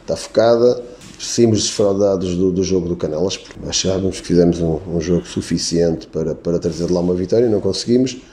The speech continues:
Era importante essa vitória e agora temos que pensar no, no próximo jogo. E esta semana foi claramente virar o foco para a importância deste jogo com o Anadia, de grande importância para o, para o Varzim, para o futuro do Varzim, até pela conjectura que se está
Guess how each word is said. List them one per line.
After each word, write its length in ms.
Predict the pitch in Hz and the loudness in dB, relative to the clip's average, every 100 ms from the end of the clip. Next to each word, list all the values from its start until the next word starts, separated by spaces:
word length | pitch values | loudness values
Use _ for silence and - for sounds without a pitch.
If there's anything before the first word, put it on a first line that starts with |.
| - - | -4 2
Era 160 | 110 | 4
importante 560 | 117 107 107 113 110 107 | 4 2 2 4 4 2
essa 160 | 101 | 2
vitória 580 | 107 117 127 127 143 175 120 | 2 4 6 6 6 4 4
e 60 | |
agora 180 | 113 107 | 4 4
temos 240 | 110 98 - | 2 0 -2
que 80 | |
pensar 340 | - 92 85 87 | -4 -4 0 0
no, 300 | 87 80 69 69 - - 65 - - | 0 -2 -6 -10 -14 -16 -16 -14 -6
no 140 | 90 | -4
próximo 340 | 107 104 101 | 0 -2 0
jogo. 320 | 92 92 95 107 - - - - | 0 0 -2 -4 -16 -20 -20 -10
E 140 | 82 95 | -2 0
esta 180 | - - | 0 -4
semana 300 | - 107 107 | 0 2 2
foi 240 | 117 113 | 2 2
claramente 480 | 110 113 113 113 110 | 2 2 4 2 4
virar 180 | 110 110 | 2 2
o 60 | |
foco 500 | 110 113 110 - 123 - - - - - - - | 0 0 0 -2 -6 -8 -20 -20 -20 -20 -20 -8
para 120 | - 110 | 0 2
a 20 | |
importância 760 | 110 104 - 113 110 117 107 98 95 | 2 0 2 2 4 4 4 2 0
deste 400 | 101 117 117 101 | 2 2 2 2
jogo 180 | 107 | 2
com 140 | - 110 | 4 2
o 40 | |
Anadia, 640 | 113 113 123 139 139 170 127 - | 4 4 4 4 4 0 -6 -4
de 80 | 113 | 0
grande 280 | 107 110 110 | 4 4 2
importância 480 | 110 101 104 - | 2 2 2 2
para 160 | 92 104 | 0 0
o, 80 | 98 | 0
para 180 | - 110 | 2 2
o 40 | |
Varzim, 340 | 110 101 127 | 4 2 0
para 100 | 180 | 0
o 60 | 113 | -2
futuro 260 | - 110 101 | -2 -4 -2
do 80 | |
Varzim, 300 | 101 101 131 | 0 0 0
até 180 | 185 120 - - - - | 0 -2 -6 -18 -20 -2
pela 220 | 117 120 | 4 4
conjectura 560 | 120 123 117 117 123 113 | 6 6 6 4 4 4
que 80 | 117 | 0
se 80 | - | 2
está 360 | 120 107 - | 2 2 -4